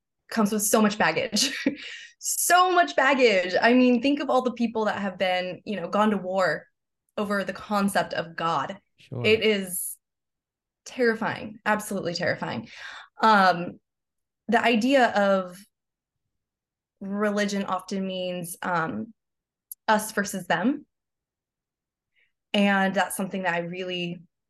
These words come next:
Speaker 1: don't wanna be a part of <laughs> at all.
Speaker 2: Yeah.
Speaker 1: Um, in my own experience with religion, it ends up being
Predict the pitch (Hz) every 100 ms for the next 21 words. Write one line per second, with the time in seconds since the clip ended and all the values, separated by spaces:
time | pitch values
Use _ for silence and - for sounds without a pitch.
0 | _ _ _ - 185 110 - _ 190 185
1 | 175 175 165 - 165 208 190 - _ -
2 | - - 180 170 165 175 170 117 104 101
3 | _ - 185 175 151 165 170 _ _ _
4 | _ _ - - 214 196 180 196 202 -
5 | 247 254 262 277 269 285 285 294 294 208
6 | - - 196 185 175 180 185 180 180 175